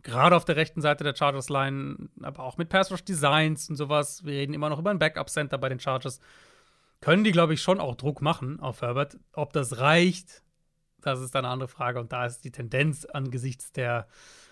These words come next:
der eigenen Offense halt dann in den meisten Spielen jetzt für den Rest der Saison, ehrlicherweise, wird Nein sein, die Tendenz. Und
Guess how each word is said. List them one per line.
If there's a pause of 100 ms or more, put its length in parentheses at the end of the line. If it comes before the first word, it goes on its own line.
(480)
der
eigenen
Offense
halt
dann
in
den
meisten
Spielen
jetzt
für
den
Rest
der
Saison,
ehrlicherweise,
wird
Nein
sein,
die
Tendenz.
Und